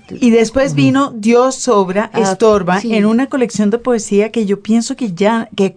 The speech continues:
Speaker 2: que no continuó,
Speaker 1: Sí.
Speaker 2: pero que, cuyo nacimiento yo recuerdo muy bien, eh, que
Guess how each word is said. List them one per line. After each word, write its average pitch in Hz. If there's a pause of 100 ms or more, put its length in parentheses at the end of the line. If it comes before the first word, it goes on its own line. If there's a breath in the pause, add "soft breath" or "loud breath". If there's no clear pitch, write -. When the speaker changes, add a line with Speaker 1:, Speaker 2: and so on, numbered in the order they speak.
Speaker 2:
que 170
no 190
continuó, 208 (760 soft breath)
Speaker 1:
Sí. -
Speaker 2:
pero 180
que, 170 (100)
cuyo 170
nacimiento 160
yo 196
recuerdo 202
muy 220
bien, 202 (640 soft breath)
eh, 165 (720 soft breath)
que 180